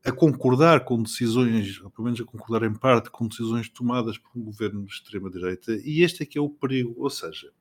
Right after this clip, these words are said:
por isso é que eu lhe chamei a versão dois ponto zero. Meloni está a abrir um novo caminho para as extremas-direitas, porque isto é o, o início.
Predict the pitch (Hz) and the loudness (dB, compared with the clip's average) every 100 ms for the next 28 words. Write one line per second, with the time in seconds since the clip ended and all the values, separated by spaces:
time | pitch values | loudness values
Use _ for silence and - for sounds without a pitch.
0 | _ 151 156 - - 147 - 143 127 139 | _ 0 0 0 0 0 2 0 0 0
1 | 131 123 - 127 120 127 117 104 107 - | 0 0 0 -2 0 2 2 2 -4 -12
2 | _ _ _ _ - 170 175 170 180 180 | _ _ _ _ -4 2 4 6 6 4
3 | 180 185 - _ _ - - 175 151 123 | 0 -2 -6 _ _ -12 0 4 6 4
4 | 107 131 127 139 160 135 101 - - _ | 2 0 2 2 4 4 4 -4 -20 _
5 | 175 180 170 151 135 113 - - 117 104 | -2 0 2 4 4 4 0 2 2 2
6 | 95 101 131 139 _ 147 156 156 160 151 | 2 0 -2 -6 _ 4 6 6 4 -2
7 | - _ - 156 147 156 143 139 135 131 | -10 _ -4 -2 -2 -6 -6 -8 -6 -4
8 | 135 127 117 117 - 165 - 156 151 147 | -2 -4 -4 -10 -6 -4 -2 0 0 0
9 | - 131 147 143 131 - - 110 | -2 0 2 2 0 -4 -8 -8